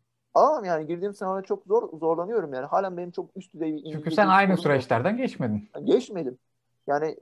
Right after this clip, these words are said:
Speaker 1: e, kendi, yani bil-, bil-, bu, bu, bu, bu bilinçte değildim yani hazırlanırken. Ben İ-, İngilizceyi şu olarak hazırlanıyordum. Yani matematik gibi, fizik gibi, kimya gibi teorik olarak görüyordum.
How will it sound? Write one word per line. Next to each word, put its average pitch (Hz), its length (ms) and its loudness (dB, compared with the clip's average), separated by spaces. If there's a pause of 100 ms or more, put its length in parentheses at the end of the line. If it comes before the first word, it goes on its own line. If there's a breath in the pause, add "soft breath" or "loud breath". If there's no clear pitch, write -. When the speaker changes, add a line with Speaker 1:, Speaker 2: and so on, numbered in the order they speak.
(180)
Speaker 1:
e, - 80 -16 (800)
kendi, 170 300 -2 (120)
yani 147 280 -4
bil-, 143 480 -10
bil-, 180 200 -10
bu, 151 260 -12
bu, - 140 -16
bu, 214 100 -10 (240)
bu 220 120 -4
bilinçte 175 380 -8
değildim 254 320 -6
yani 135 140 -4
hazırlanırken. 123 600 -8 (340)
Ben 185 280 2
İ-, 170 240 -12
İngilizceyi 180 580 -6
şu 240 120 -4
olarak 196 260 0
hazırlanıyordum. 123 500 -8
Yani 131 160 -8 (420)
matematik 156 540 -4
gibi, 131 160 -8
fizik - 380 -14
gibi, 156 180 -8
kimya 170 340 -4
gibi 156 320 -6 (280)
teorik 294 360 -2
olarak 156 380 -2
görüyordum. 131 500 -4